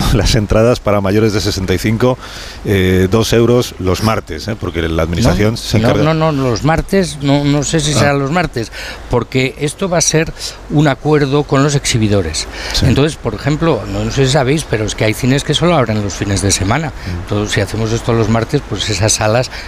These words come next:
Speaker 2: no se podrían beneficiar y, por lo tanto, vamos a hacer un acuerdo muy hecho a medida de cada sala o de cada cadena de, de distribución y de exhibición,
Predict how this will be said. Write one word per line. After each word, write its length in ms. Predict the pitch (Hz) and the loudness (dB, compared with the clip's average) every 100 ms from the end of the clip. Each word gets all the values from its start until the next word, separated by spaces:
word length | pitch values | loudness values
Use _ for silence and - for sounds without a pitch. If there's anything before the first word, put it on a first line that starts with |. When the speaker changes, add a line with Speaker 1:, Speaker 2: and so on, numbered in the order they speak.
| - | -2
Speaker 2:
no 100 | 135 | 0
se 100 | 123 | 2
podrían 320 | 117 104 104 | 0 2 2
beneficiar 520 | 104 101 95 104 123 113 | 2 0 0 -2 -2 -2
y, 40 | |
por 140 | - | -6
lo 100 | 110 | -8
tanto, 360 | 110 135 135 151 - - - 135 | -2 0 2 -2 -2 -14 -6 0
vamos 340 | 131 139 127 | 0 0 -4
a 40 | 135 | -6
hacer 180 | - | -4
un 120 | 135 135 | -2 -2
acuerdo 380 | 123 139 139 | 0 0 2
muy 240 | 135 131 131 | 2 2 2
hecho 220 | 127 - | 0 0
a 40 | 123 | 2
medida 440 | 117 120 123 127 - - - | 2 4 4 2 -2 -14 -8
de 160 | 117 107 | -4 -2
cada 280 | - 117 110 | 2 2 2
sala 420 | - 135 135 135 | 0 0 0 0
o 60 | 113 | -4
de 100 | 92 | -6
cada 260 | 117 120 | -2 -2
cadena 400 | - 107 113 113 | -2 -6 -2 0
de, 260 | 110 107 107 | 2 0 -2
de 180 | 120 117 | 0 0
distribución 720 | 113 107 - 107 107 - 135 | 2 0 -2 -4 -2 0 2
y 40 | 131 | 2
de 60 | 117 | 0
exhibición, 640 | - 117 110 - 147 | 0 0 0 2 0